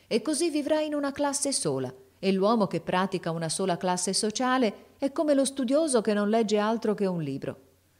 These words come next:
Proponiti quindi fin d'ora di conservarti quei buoni amici anche dopo che sarete divisi,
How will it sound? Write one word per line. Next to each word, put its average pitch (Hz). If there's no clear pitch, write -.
Proponiti 311
quindi 196
fin 160
d'ora 226
di 160
conservarti 190
quei 170
buoni 202
amici 262
anche 240
dopo 208
che 196
sarete 175
divisi, 135